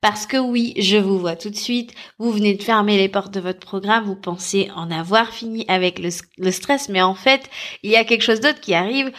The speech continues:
le stress de dé-, de décevoir vos nouveaux clients, vos nouveaux élèves, euh, parce qu'on le sait, la période, euh, de garantie a démarré, et là, on se dit, « Oh là là, pourvu qu'ils ne prennent pas leurs jambes à leur cou. » Normalement, si vous avez bien fait votre travail, ça ne devrait pas arriver.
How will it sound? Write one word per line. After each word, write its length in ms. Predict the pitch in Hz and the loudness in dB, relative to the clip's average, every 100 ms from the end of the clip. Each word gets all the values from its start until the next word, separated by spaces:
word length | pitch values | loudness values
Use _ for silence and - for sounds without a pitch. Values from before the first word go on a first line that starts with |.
| - | -8
le 120 | 190 214 | -2 -2
stress 240 | 214 277 | 0 0
de 100 | 202 | 0
dé-, 300 | 185 214 220 | 0 0 0
de 160 | 196 190 | 0 2
décevoir 600 | 190 294 311 226 233 269 | 2 2 2 2 0 -2
vos 180 | 170 175 | -6 -4
nouveaux 260 | 185 170 | -4 -6
clients, 320 | 165 - 214 427 | -6 -6 -6 -6
vos 60 | 208 | -6
nouveaux 180 | 175 | -4
élèves, 500 | 165 156 156 285 339 196 - - - - | -4 -4 0 2 0 -4 -10 -8 -6 -2
euh, 120 | 165 | 0
parce 240 | 214 220 | 0 -2
qu'on 100 | - | -2
le 80 | 175 | -4
sait, 240 | 170 247 | -2 0
la 140 | 285 165 | 2 0
période, 580 | 180 165 185 208 185 - - - - | -2 -2 2 4 2 -2 -8 -10 -6
euh, 240 | 165 165 | -6 -6
de 200 | 165 247 | -4 0
garantie 760 | 233 214 202 196 - 208 202 - | 2 2 0 -6 -8 -6 -6 0
a 120 | 302 | 0
démarré, 580 | 233 196 165 165 185 233 - | 2 2 0 -6 -2 -2 -2
et 100 | 185 | -2
là, 240 | 202 208 | 0 -2
on 80 | 175 | -4
se 100 | 175 | -8
dit, « 300 | 180 208 - - | -8 -8 -10 -6
Oh 120 | 190 | -2
là 160 | 190 180 | 0 2
là, 260 | 196 220 214 - _ | 4 4 0 -14 _
pourvu 520 | 226 208 190 202 240 | -10 -8 -8 -8 -10
qu'ils 400 | 240 202 208 202 | -4 -2 0 -2
ne 60 | 190 | -6
prennent 240 | - 165 | -8 -8
pas 160 | 165 254 | 2 4
leurs 160 | 247 208 | 4 4
jambes 240 | 214 240 | 2 4
à 80 | 185 | 2
leur 240 | 180 - | 2 -4
cou. » 280 | - 214 269 - - - | -12 -8 -8 -8 -10 -2
Normalement, 400 | 185 190 190 214 | 4 4 4 0
si 60 | |
vous 60 | 196 | 0
avez 140 | 185 | 0
bien 220 | 185 208 208 | 2 2 2
fait 100 | 226 | 0
votre 220 | 190 185 | -2 -2
travail, 460 | - 196 202 202 - | -2 0 2 0 0
ça 180 | - | 0
ne 80 | 196 | 0
devrait 300 | 196 220 233 | 0 0 0
pas 180 | 233 302 | -2 -2
arriver. 460 | 240 190 165 180 | -2 -4 -6 -10